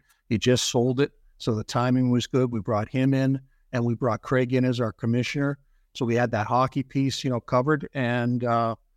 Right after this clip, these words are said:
we've just put this thing together, and it's just been gangbusters, Tommy, the last two years. We just finished our second year.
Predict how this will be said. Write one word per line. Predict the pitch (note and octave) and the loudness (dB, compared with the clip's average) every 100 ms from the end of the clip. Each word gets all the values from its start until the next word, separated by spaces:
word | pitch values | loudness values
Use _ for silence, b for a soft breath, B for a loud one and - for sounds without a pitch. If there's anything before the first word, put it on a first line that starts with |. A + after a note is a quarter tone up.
| _ - | _ -4
we've | C3+ | -2
just | C3 D#3+ - | 2 0 0
put | D#3+ - | -4 -2
this | D3 - | -4 0
thing | C#3+ B2 | 0 0
together, | A#2+ B2+ C#3 A#2 | 0 2 2 0
and | G#2+ | -2
it's | - | -8
just | B2 - | -10 -4
been | A2+ G#2 | -2 0
gangbusters, | A2+ A#2+ A#2 A2 - A#2 | 2 2 0 -2 -2 -6
Tommy, | - A2+ A2+ | 0 0 2
the | G#2+ | 2
last | G#2 G#2 A2 | 2 0 -2
two | - A2+ | -4 -2
years. | G#2+ A2 G#2+ - | 0 0 0 -2
We | A#2 | -4
just | A#2 | -2
finished | - A#2 A2 A2 | 0 0 0 -2
our | G2+ | -2
second | - A2+ A#2 A2 | -2 -4 -4 -2
year. | A2 | -2